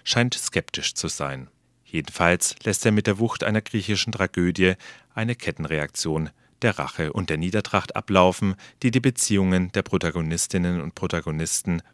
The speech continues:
für immer erschüttern wird. In dieser Geschichte um Ehre, Loyalität und Rache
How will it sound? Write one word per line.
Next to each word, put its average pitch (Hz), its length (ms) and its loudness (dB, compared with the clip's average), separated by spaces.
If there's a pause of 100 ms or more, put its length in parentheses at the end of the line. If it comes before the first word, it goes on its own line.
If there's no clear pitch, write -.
für - 140 0
immer 78 240 -4
erschüttern 71 560 -2
wird. 67 340 -8 (1040)
In - 80 -20
dieser 80 240 -4
Geschichte 98 580 0
um 80 260 -10
Ehre, 104 540 2
Loyalität 90 760 0
und - 180 -8
Rache 104 360 4